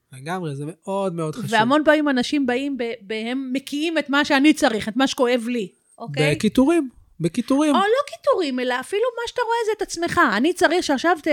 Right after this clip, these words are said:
Speaker 2: תקדמו את זה בשבוע, אוקיי? כי אני צריך את זה,
Speaker 1: נכון,
Speaker 2: אוקיי?"
Speaker 1: כי אחרת אני לא עומד ביעדים שלי.
Speaker 2: זהו, ואז, אתה יודע, הוא בעצם, בסוף מישהו אחר,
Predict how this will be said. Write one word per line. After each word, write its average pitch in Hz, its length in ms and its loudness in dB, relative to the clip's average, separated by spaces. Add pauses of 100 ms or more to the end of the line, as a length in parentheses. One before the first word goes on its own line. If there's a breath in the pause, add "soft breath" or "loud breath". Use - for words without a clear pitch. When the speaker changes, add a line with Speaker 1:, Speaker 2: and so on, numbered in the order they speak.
(800)
Speaker 2:
תקדמו 269 440 0
את 269 60 0
זה 269 80 0
בשבוע, 220 460 -2 (280)
אוקיי? 359 300 -4 (100)
כי 277 140 2
אני 294 200 2
צריך 214 360 -4
את 160 80 -12
זה, 147 100 -20 (240)
Speaker 1:
נכון, 139 260 4
Speaker 2:
אוקיי?" 226 160 0
Speaker 1:
כי 156 120 2
אחרת 226 360 2
אני 190 200 2
לא 208 100 4
עומד 147 220 -2
ביעדים 127 400 -6
שלי. 117 260 -14 (140)
Speaker 2:
זהו, 202 280 -6 (220)
ואז, 381 460 -4
אתה - 80 -4
יודע, 269 340 0 (120)
הוא 302 420 -2 (140)
בעצם, 226 420 -6
בסוף 233 320 0
מישהו 294 260 2
אחר, 262 340 0